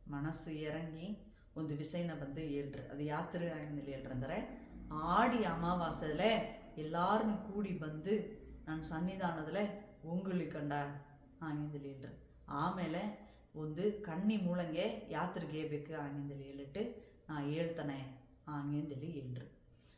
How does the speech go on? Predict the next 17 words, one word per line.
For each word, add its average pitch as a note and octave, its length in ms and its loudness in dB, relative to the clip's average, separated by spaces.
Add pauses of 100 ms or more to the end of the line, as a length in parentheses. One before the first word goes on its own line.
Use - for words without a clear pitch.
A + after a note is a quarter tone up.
(180)
So G#3 60 2
ಅದಾவது G3+ 420 6
ಯಾತ್ರೆ G3+ 360 4
ಹೇಳ್ತಾರೆ F3 340 0
ಹಂಗಿಂದೇಳಿ D3 420 -2
ಹೇಳ್ರಿ C#3+ 200 -4
ಅಂದರೆ E3+ 480 -2 (180)
ಇವು, D3 540 2 (160)
ಆ, D3 40 -2 (240)
ಆ C#3 300 0
ಕಾಮಾಕ್ಷಿ F3 480 -2
ಅಮ್ಮ, D3 340 -4 (840)
ದೇವದಾನಪಟ್ಟಿ F3 680 0
ಕಾಮಾಕ್ಷಿ E3 540 0
ಅಮ್ಮನ C#3+ 300 -2
ಮುಖ C#3+ 280 -4 (760)
ಎಲ್ಲಾರನ್ನೂ D#3+ 800 -2